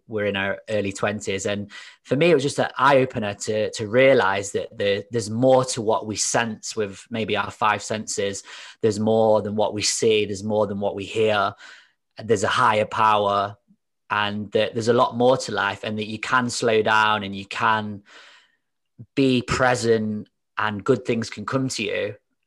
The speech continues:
And for me, it was just the right time. It was a big shift in my life. And then I just thought from there, I'm just gonna take this,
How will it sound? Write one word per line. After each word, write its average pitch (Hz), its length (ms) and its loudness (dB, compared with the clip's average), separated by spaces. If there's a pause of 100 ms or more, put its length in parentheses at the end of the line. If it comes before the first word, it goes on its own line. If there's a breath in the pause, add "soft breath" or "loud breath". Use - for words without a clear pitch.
(180)
And 104 380 -6
for - 120 -10
me, 135 280 0
it 110 40 0
was 104 140 -2
just - 560 -8 (720)
the 107 120 -6
right 117 280 2
time. 110 680 0 (960)
It 104 60 -4
was 104 100 0
a 98 60 -2
big 113 240 4
shift - 340 0
in 113 60 0
my 104 120 2
life. 101 480 0
And 104 160 -4
then 104 120 0
I 101 100 0
just 104 180 -10
thought 104 340 0
from 110 180 -4
there, 104 440 0
I'm 101 140 -6
just 104 140 -8
gonna 104 180 -6
take 104 220 -4
this, - 400 -10